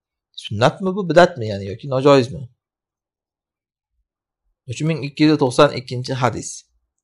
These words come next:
Anas ibn Malik aytadilar: "Ma akala an-nabiyyu sallallohu alayhi va sallam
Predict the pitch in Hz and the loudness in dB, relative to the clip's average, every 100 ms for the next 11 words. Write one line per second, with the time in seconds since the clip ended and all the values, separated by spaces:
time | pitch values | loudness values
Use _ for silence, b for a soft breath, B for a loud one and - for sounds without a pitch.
0 | - 135 147 139 127 131 135 127 110 98 | -2 2 2 -2 -2 2 2 2 -4 -6
1 | 73 80 80 _ _ _ _ _ - 135 | -8 -12 -14 _ _ _ _ _ 0 6
2 | 160 - 175 175 165 151 147 147 165 156 | 8 8 4 4 4 4 2 -2 0 0
3 | 151 147 - 156 143 131 139 143 143 131 | 0 -2 -2 0 2 2 6 4 6 2
4 | 143 139 127 127 143 131 123 | 2 2 2 2 2 0 -2